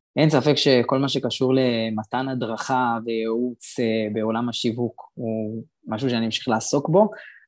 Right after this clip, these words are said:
אבל, אה, בעיקר תראו אותי כנראה בטלוויזיה, בסדרות, אולי מנחה איזו תוכנית מעניינת,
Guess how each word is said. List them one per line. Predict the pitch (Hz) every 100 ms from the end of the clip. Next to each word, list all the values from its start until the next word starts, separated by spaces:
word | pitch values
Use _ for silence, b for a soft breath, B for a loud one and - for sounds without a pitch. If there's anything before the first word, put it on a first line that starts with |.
| 120
אבל, | 113 120 123
אה, | 127 123 120
בעיקר | 123 151 175
תראו | 165 170
אותי | 165 147 127
כנראה | 123 120 127 123 117 110
בטלוויזיה, | 123 - 117 120 139 131 135 120 110 113 117
בסדרות, | 113 - 113 131 135 120 120
אולי | 120
מנחה | 117 117 -
איזו | 139 135
תוכנית | 135 131 131
מעניינת, | 131 123 123 123 120